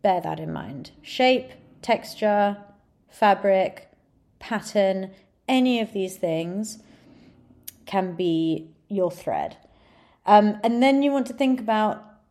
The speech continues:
where your eye see the, sees these items together, both in a room and when your viewpoints take in multiple rooms. So, for example, if you're standing in your hallway and you can see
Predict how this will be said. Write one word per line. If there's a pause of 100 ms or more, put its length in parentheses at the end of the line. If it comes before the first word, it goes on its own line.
(680)
where
your
eye
see
the,
sees
these
items
together,
both (100)
in
a
room (140)
and
when
your
viewpoints (600)
take
in
multiple
rooms.
So,
for
example,
if
you're
standing
in
your
hallway
and
you
can
see